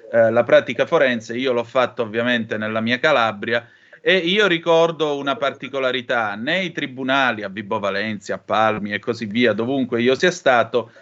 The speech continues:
molto personale era di prima nomina ed erano quasi tutti i suoi compaesani, cioè,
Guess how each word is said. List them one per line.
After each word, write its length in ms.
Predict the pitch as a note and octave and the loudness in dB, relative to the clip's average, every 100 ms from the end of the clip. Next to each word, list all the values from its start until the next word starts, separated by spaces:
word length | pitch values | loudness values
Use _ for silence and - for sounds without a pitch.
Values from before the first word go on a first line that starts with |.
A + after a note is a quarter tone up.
| - - - | -20 -18 -2
molto 500 | E3+ A3 G3 F3 D3+ | 4 6 4 2 0
personale 840 | C#3+ C3 F3 E3+ C3+ B2+ B2+ C3 | -2 -2 -2 0 2 2 0 2
era 320 | C#3 C3 A2+ | 2 2 0
di 140 | G#2+ A#2 | -4 -6
prima 280 | F#3 F#3+ D#3 | -2 0 0
nomina 640 | C3+ A#2 A2+ B2 D3 D3 | -2 -4 -4 -2 -2 -2
ed 160 | D#3+ D#3 | -4 0
erano 380 | D3 D3 C3 | 0 -2 -4
quasi 260 | B2+ C3+ C3+ | -4 -6 -6
tutti 400 | D3+ C3+ A2 B2 | -8 -10 -10 -8
i 240 | A2+ A2 | -6 -4
suoi 260 | G#2+ D3+ C#3 | -4 0 0
compaesani, 1000 | C3 A#2+ C#3 C#3+ D3+ C3+ B2 A#2+ B2 B2 | 0 0 2 2 2 0 0 0 -4 -8
cioè, 380 | - A#2 A2+ | -6 -2 -2